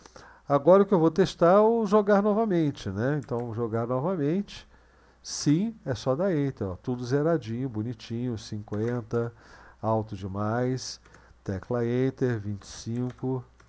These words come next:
alto demais, tecla enter, dez, alto demais, tal. Botar um, baixo demais, cinco, alto demais, dois, acertou em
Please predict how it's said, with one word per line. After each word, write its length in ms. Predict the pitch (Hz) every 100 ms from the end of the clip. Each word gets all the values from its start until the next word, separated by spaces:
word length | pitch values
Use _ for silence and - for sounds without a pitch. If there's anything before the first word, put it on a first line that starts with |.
| _ _ _ - - -
alto 380 | 110 113 113 113
demais, 680 | 101 104 104 113 120 123 -
tecla 480 | - 104 - 104 107
enter, 540 | 123 135 135 131 131 - _ _ _ _
dez, 840 | 98 113 113 123 131 131 - - - _ _ _ _ -
alto 360 | 117 127 107
demais, 800 | 107 107 110 117 120 131 135 - -
tal. 340 | 120 123 139 - _ _
Botar 280 | 117 113 127
um, 380 | 123 123 139 175 - - - -
baixo 400 | 110 117 113 -
demais, 720 | 110 151 175 175 214 208 - - _ _ - - _ _
cinco, 760 | - - 156 190 214 254 233 - - _ _ _ _ _
alto 320 | - 208 220 240
demais, 720 | 240 233 226 220 208 - - _
dois, 640 | 135 196 226 226 214 - - _ _ _ _
acertou 720 | - 240 240 196 - 214 226
em 160 | 220